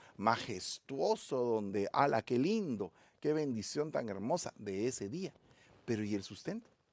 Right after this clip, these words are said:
¿Y los cimientos? ¿Y la doctrina? ¿Y la enseñanza hacia la oveja? ¿En dónde queda? Porque no podemos vivir de eventos, no podemos vivir de,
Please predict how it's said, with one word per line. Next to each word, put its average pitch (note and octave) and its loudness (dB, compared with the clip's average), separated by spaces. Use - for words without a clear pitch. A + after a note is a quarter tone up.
¿Y A2 2
los G#2 4
cimientos? D3 -6
¿Y C3 6
la G#2+ 4
doctrina? G3 -4
¿Y B2+ 6
la B2 8
enseñanza A#2+ 0
hacia A2+ 2
la F#2 0
oveja? C3+ 0
¿En A#2 0
dónde F3 -4
queda? C4 -6
Porque C3 4
no E3+ 4
podemos G#3 4
vivir D3 0
de B2+ 2
eventos, A#3 -4
no B2+ 0
podemos F#3 0
vivir D3 2
de, C#3+ 6